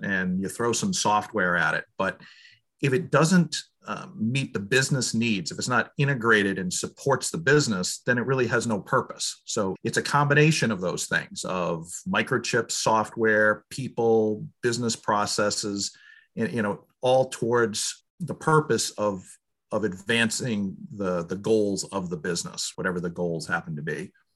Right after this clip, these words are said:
And so I guess to give Rapid an example was when I came there,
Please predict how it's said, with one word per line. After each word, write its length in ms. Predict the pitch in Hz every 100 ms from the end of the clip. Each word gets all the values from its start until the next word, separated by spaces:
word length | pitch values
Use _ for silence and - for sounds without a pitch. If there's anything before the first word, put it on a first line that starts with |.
| _ _
And 120 | 120
so 520 | 113 - 120 113 101 - _ _ _ _ _ _ _ _ -
I 60 | 135
guess 260 | 131 131 - 123 - -
to 80 | 135
give 160 | 104
Rapid 360 | 98 123 143 110
an 80 | 101
example 460 | 90 110 104 101
was 200 | 98 92
when 120 | 101 113
I 80 |
came 340 | 139 - 135 127
there, 400 | 95 90 90